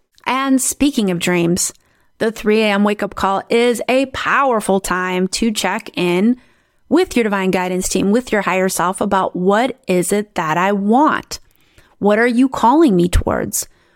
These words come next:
What is a vision of me in the future of higher success, higher alignment?" And doing some visioning in the middle of the night.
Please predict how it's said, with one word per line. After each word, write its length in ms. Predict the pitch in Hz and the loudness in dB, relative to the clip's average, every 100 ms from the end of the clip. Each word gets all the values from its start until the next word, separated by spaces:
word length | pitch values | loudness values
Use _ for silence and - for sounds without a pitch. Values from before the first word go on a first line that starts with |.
| _ _ | _ _
What 360 | 190 208 277 _ | 0 2 0 _
is 360 | 226 208 208 - | 0 0 0 -2
a 160 | 208 202 | -2 0
vision 920 | 185 175 233 277 - 190 185 180 226 - | 0 0 0 0 0 -2 2 2 2 0
of 200 | 202 196 | -2 0
me 380 | 196 202 208 - | 2 2 0 0
in 260 | 214 202 | 0 2
the 140 | 202 196 | 0 -2
future 760 | - 226 294 - 190 180 180 - - - | 0 4 4 2 -2 -4 -6 -8 -20 -6
of 160 | 220 208 | -4 -4
higher 680 | - - 185 208 214 214 214 _ | -4 -2 0 2 2 0 -2 _
success, 960 | - 226 214 - - 113 - - - - _ | -4 -4 -2 -4 -2 -4 -4 -4 -4 -8 _
higher 560 | - - 185 202 220 220 - | -14 -4 0 2 2 2 0
alignment?" 640 | 208 202 247 269 175 - _ _ _ _ _ _ _ _ _ _ _ _ _ _ _ | 0 2 2 4 2 0 _ _ _ _ _ _ _ _ _ _ _ _ _ _ _
And 340 | 226 220 214 185 | 0 2 0 2
doing 340 | 220 247 277 | 2 4 4
some 340 | - 247 202 | 2 0 -2
visioning 840 | 185 214 262 262 202 127 - - - _ _ - | 0 2 2 2 0 -2 -4 -8 -16 _ _ -2
in 100 | 214 | -2
the 80 | |
middle 260 | 202 196 175 | 0 0 0
of 60 | 156 | 0
the 80 | |
night. 240 | 135 104 | -2 -6